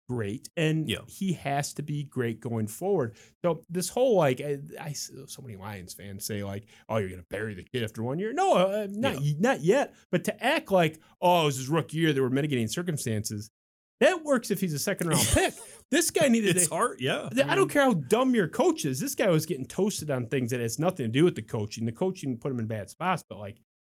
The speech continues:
Speaker 1: come on, the guy's, guy's crossing his feet, backpedaling.
Speaker 2: Right.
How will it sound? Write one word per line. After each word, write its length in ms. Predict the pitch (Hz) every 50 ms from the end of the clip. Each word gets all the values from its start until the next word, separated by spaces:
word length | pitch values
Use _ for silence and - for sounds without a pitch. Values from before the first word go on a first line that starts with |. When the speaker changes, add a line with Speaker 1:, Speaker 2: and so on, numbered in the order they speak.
| _ _
Speaker 1:
come 100 | 139 151
on, 160 | 180 180 135
the 60 | 110
guy's, 300 | 113 127 143 143 131 120 -
guy's 320 | - - - 123 127 117 - _ _ _
crossing 400 | - 151 147 156 156 151 - 139
his 160 | 120 107 -
feet, 280 | - - 170 196 175 -
backpedaling. 640 | - 123 131 131 - _ - 127 113 98 85 - 117
Speaker 2:
Right. 160 | 110 101 87